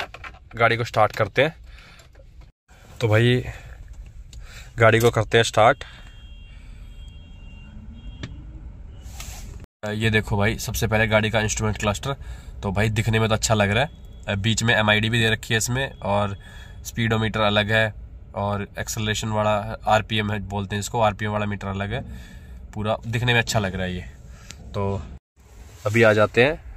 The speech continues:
डैशबोर्ड की तरफ, डैशबोर्ड दिखाते हैं आपको। ये ऊपर एसी vents हैं, ये नॉर्मल्स हैं, ये hazard light दे रखी है,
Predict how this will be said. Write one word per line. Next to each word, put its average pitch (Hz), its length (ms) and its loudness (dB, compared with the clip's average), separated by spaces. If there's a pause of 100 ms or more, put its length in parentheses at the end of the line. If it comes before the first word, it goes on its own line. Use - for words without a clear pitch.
(160)
डैशबोर्ड 104 400 4
की 104 60 -2
तरफ, 110 280 2 (360)
डैशबोर्ड 107 380 4
दिखाते 95 340 2
हैं 104 80 6
आपको। 147 280 -2 (360)
ये 107 80 0
ऊपर 113 280 2
एसी 107 300 -2
vents 107 360 0
हैं, 143 120 0
ये 135 80 -4
नॉर्मल्स 107 440 0
हैं, 123 80 2
ये 123 140 2
hazard 101 360 0
light 101 240 -2
दे 104 140 -2
रखी 104 220 -6
है, 139 60 -2